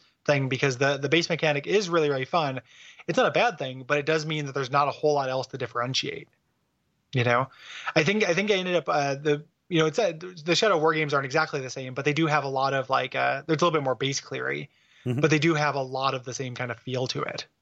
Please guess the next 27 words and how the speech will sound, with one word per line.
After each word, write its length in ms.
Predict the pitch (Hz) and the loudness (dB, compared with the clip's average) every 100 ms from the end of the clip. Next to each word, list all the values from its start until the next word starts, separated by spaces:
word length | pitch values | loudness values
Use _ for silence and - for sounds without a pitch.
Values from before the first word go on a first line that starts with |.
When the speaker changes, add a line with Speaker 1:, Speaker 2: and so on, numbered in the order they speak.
| _ | _
Speaker 2:
Yeah. 200 | - 95 82 _ _ _ - | -10 -8 -10 _ _ _ -2
Speaker 1:
You 80 | |
know? 220 | 123 123 139 _ _ _ | 0 0 -4 _ _ _
Speaker 2:
Which 200 | 175 - | -6 -2
is, 120 | 156 | -4
I 100 | 151 151 | 0 0
mean, 260 | 143 123 - _ _ _ | 2 -2 -8 _ _ _
i-, 40 | - - | -20 -8
it's 340 | 165 165 147 | -6 -2 -2
good. 260 | - 208 123 | 2 0 0
I 40 | |
mean, 160 | 104 120 | 0 4
this, 140 | 127 | 4
the, 140 | 127 123 | 4 2
like, 200 | 110 101 | 0 0
the, 140 | 120 | 0
like, 240 | 107 113 - | 2 -2 4
that 260 | 135 135 | 2 2
system, 640 | - 131 107 - 90 87 110 | 0 2 0 -2 -6 -4 -4
specifically 500 | - 110 117 104 104 | 0 0 0 0 -4
the 120 | 92 | -4
combat 440 | - 104 101 95 | -4 -2 0 -2
system, 280 | - 95 101 | -4 -6 -4
is 100 | 92 | -2
such 160 | 113 - | 0 -2
a 60 | |
huge, 920 | 98 - 123 117 113 107 98 95 - | -6 -8 -4 -2 -2 -2 -4 -4 -4